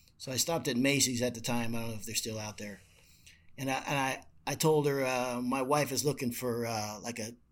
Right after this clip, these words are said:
suntan lotion stuff I'm supposed to get for her.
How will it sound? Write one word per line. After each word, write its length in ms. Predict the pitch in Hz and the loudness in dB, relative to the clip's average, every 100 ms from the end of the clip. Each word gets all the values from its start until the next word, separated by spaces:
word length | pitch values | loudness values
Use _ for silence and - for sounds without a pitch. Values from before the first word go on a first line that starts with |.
| - - | -20 -4
suntan 460 | - 135 139 120 113 | 0 2 2 0 0
lotion 320 | 110 110 104 | 0 0 -2
stuff 320 | - 104 110 | -4 -6 -6
I'm 120 | 107 | -10
supposed 240 | - 113 117 | -8 -8 -6
to 60 | |
get 180 | 110 113 | -6 -6
for 120 | 104 | -6
her. 320 | 131 117 95 | -4 -4 -6